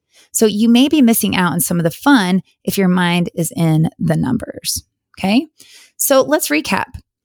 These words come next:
Pros are, it can be fun and challenging at the same time. It's very personalized because it's based on your specific needs, and it allows for food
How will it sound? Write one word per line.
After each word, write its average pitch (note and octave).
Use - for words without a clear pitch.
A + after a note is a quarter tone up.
Pros D4+
are, -
it A3
can G#3+
be G3+
fun F3
and A#3+
challenging F3+
at F#3
the F3
same F#3
time. B3+
It's -
very F#3
personalized G#3+
because F3
it's E3+
based F3
on F#3
your F3
specific E3+
needs, E3+
and F#3+
it F#3+
allows G3
for F#3+
food F3